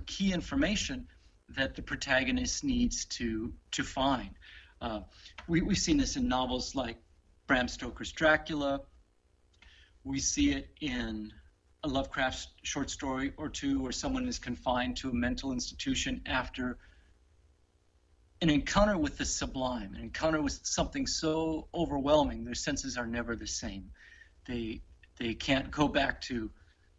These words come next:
whatever the baseline was of normality. And another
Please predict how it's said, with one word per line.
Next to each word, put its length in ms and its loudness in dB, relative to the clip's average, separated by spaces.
whatever 320 -2
the 100 -4
baseline 580 -4
was 540 -6
of 120 -8
normality. 720 -2
And 360 6
another 640 4